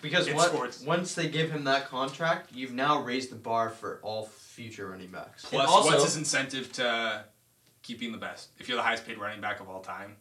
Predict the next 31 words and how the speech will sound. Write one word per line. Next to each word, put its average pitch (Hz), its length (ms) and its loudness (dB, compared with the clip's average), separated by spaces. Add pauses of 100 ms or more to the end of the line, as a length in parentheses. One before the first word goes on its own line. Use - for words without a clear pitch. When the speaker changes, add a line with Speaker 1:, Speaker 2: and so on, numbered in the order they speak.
Speaker 3:
Pittsburgh 170 300 0
knows 156 200 4
how 135 80 -4
much 127 140 -2
they 120 100 -8
use 123 220 -6
Bell. - 320 -10 (240)
They're - 100 -4
like, - 240 -2
"How 131 160 -8
much 147 240 -4
gas 120 300 -6
this 113 100 -8
guy 120 140 -6
got - 240 -6
left? - 340 -6 (180)
He 165 100 -12
touches 165 260 -4
the 156 40 -6
ball 139 200 0
how 135 120 -4
many 131 140 -6
times 110 220 -6
a - 40 -6
Speaker 1:
And 208 80 -2
Speaker 3:
game?" 202 100 2
Speaker 1:
he's - 200 -4
had 135 240 2
injuries. 101 540 -8 (100)
Speaker 2:
Yeah. 107 80 -12 (160)
Speaker 3:
Yeah. 123 260 -8